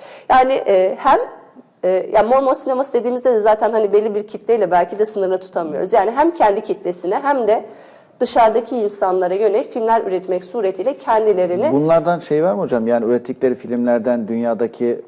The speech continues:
Speaker 2: film, film, e, sektöründe ödüllere aday gösterilen filmler, yani
Speaker 1: Evet.
Speaker 2: dünyaya mal olmuş, dünya sinemalarında, e, izlenen, izletilen, ihraç ettikleri.
Speaker 1: Şöyle hocam,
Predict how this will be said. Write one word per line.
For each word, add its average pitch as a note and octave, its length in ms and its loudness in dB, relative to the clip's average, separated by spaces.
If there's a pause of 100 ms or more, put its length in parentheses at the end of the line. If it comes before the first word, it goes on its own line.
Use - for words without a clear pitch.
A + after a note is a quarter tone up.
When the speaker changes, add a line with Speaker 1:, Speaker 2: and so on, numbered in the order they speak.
(840)
Speaker 2:
film, B2 320 -4 (540)
film, B2 360 -2
e, A2 640 -2
sektöründe A2 640 -4
ödüllere A2 1120 -4
aday A2 380 -2 (180)
gösterilen G#2+ 520 -6
filmler, G#2 320 -8
yani F#2 180 -4
Speaker 1:
Evet. G#2 100 -6
Speaker 2:
dünyaya B2 340 2
mal A#2+ 240 2
olmuş, G2 320 -4 (200)
dünya A#2 460 -2 (160)
sinemalarında, A#2 840 -4 (400)
e, G#2 320 -4
izlenen, A2+ 460 -4
izletilen, G#2 640 -6 (300)
ihraç G#2+ 360 -6
ettikleri. F#2+ 600 -6 (840)
Speaker 1:
Şöyle D4 240 4
hocam, G3+ 400 6